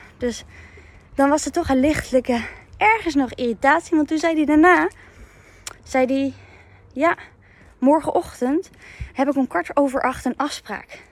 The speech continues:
Terwijl hij de kindjes zou wegbrengen naar de opvang en naar school. En ik zou dan even op mijn gemak kunnen sporten, even mijn ding kunnen doen. En, want ik heb ook al vier dagen natuurlijk weer de kinderen achter elkaar. En dat vind ik echt, doe ik met liefde, hè.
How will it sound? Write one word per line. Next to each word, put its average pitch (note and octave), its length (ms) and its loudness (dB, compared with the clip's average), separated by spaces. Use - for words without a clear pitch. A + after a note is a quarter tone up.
Terwijl C#4 280 -2
hij C#4+ 420 0
de D#4+ 80 -8
kindjes F4+ 720 -2
zou G3+ 180 -4
wegbrengen A3+ 400 -4
naar A3+ 100 -2
de G#3+ 100 -6
opvang G#3 460 -8
en G#3 140 -10
naar F#3 240 -12
school. F3+ 280 -10
En C4+ 520 2
ik D4 200 0
zou A3+ 160 -2
dan G#3+ 140 -4
even A3 420 -2
op C4 140 -4
mijn C4+ 160 2
gemak A#3 360 -4
kunnen G#3 200 -10
sporten, B3 500 -6
even G#3+ 240 -4
mijn G#3 100 -6
ding C#4 180 0
kunnen B3 180 -2
doen. G#3+ 380 -4
En, G#3+ 240 -4
want G#3+ 120 -6
ik A3+ 60 -6
heb A3 120 -10
ook - 180 -6
al G#3 120 -4
vier A#3+ 220 2
dagen G3+ 280 -2
natuurlijk A3 300 -4
weer A3 120 2
de A3 80 -4
kinderen E4 400 2
achter - 280 -8
elkaar. A3+ 480 0
En A3+ 180 -6
dat A#3+ 100 -16
vind D#4+ 160 0
ik - 60 -12
echt, - 240 -8
doe D4+ 100 2
ik D4+ 60 -4
met C#4 140 2
liefde, C4 280 -2
hè. A3 140 -2